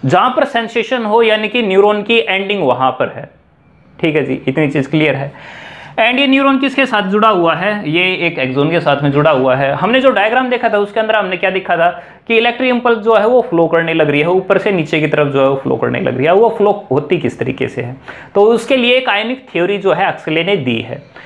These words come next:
वो ionic theory क्या कहती है कि जो ये काम होने लग रहा है उसके पीछे जो mechanism है उसमें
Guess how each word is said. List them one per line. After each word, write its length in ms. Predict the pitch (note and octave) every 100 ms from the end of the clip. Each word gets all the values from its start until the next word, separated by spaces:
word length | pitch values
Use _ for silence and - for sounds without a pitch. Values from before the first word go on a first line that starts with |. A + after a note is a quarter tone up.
| - - - -
वो 360 | A#3 B3 B3 G3+
ionic 300 | C4 D#4 -
theory 180 | A3+
क्या 240 | A3 - A#3
कहती 360 | A#3 - F3
है 160 | C3+ C#3
कि 680 | D3+ - A3 A3+ A3+ A3+ -
जो 460 | F3 D#3 A#3 B3+ B3+
ये 200 | G3+ C4
काम 260 | C#4 C4+ B3
होने 240 | D#3 D#3
लग 200 | E3+ F#3+
रहा 160 | D#3 B2+
है 260 | C#3 E3+
उसके 360 | - F#3 E3+ A3
पीछे 280 | A3 - A3
जो 120 | G#3+
mechanism 680 | E3 C3+ E3+ G3 G3+ A3 D3
है 180 | D3+
उसमें 580 | F3+ F#3 F#3 G3 G3+ B3+